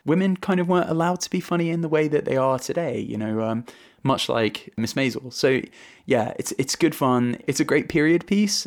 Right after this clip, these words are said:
and a period and a place that we don't see on screen very often. I had a good fun time with this. It's, uh, yeah,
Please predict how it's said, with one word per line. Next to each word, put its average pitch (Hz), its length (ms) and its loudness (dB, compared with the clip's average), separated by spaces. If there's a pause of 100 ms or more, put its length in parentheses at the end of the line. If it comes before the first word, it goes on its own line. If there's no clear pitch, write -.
(140)
and 120 260 -2
a - 60 0
period 123 440 2
and 110 120 0
a 101 40 -8
place 127 400 0
that - 100 -8
we 117 80 0
don't 123 180 0
see 123 160 -2
on 131 160 -2
screen 131 320 0
very 120 220 2
often. 123 560 -4 (520)
I 123 60 0
had 131 100 2
a 139 60 2
good 135 300 -2
fun 120 240 0
time 117 260 -2
with 113 140 -8
this. 107 380 -2
It's, - 300 -2
uh, 110 280 -2 (140)
yeah, 117 260 -2